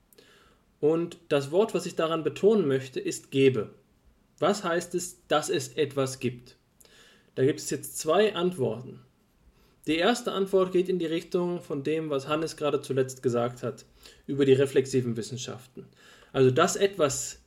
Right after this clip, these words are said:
dass es etwas gibt, heißt, dass etwas jemandem gegeben ist. Und das ist eben der Schein des Scheins, das Erscheinen, das Phänomen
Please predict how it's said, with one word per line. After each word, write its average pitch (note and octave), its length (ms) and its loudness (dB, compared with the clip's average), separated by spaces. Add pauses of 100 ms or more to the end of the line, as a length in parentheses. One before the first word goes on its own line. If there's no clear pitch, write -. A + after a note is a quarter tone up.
(100)
dass E3 220 0
es F#3 260 2
etwas C#3+ 500 0
gibt, - 380 -4
heißt, D#3+ 360 -2
dass D3+ 260 -2
etwas D#3 680 -6 (480)
jemandem F#3+ 720 6 (400)
gegeben D#3 580 0
ist. - 400 -2 (380)
Und C3 100 -2
das C#3 140 0
ist D3+ 140 -8
eben D3+ 380 -2 (220)
der C3+ 100 4
Schein C3+ 560 0
des C3 120 -6
Scheins, B2 420 -4
das B2+ 200 -4
Erscheinen, C3 720 -2
das A#2 260 -10 (100)
Phänomen E3 920 -2